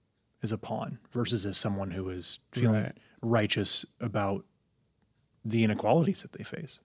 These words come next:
Speaker 2: Yeah.
Speaker 1: In, in reality, that wouldn't even matter. It's like, it doesn't, you're, you're a body,
Speaker 2: Mm-hmm.
Speaker 1: let's say, versus a, a human individual person.
Speaker 2: Right.
Speaker 1: Um,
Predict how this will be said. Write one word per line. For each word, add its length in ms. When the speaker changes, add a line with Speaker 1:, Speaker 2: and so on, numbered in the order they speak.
Speaker 2:
Yeah. 180
Speaker 1:
In, 240
in 200
reality, 600
that 200
wouldn't 240
even 200
matter. 300
It's 120
like, 120
it 60
doesn't, 280
you're, 260
you're 200
a 60
body, 440
Speaker 2:
Mm-hmm. 280
Speaker 1:
let's 220
say, 240
versus 560
a, 260
a 120
human 340
individual 400
person. 460
Speaker 2:
Right. 180
Speaker 1:
Um, 480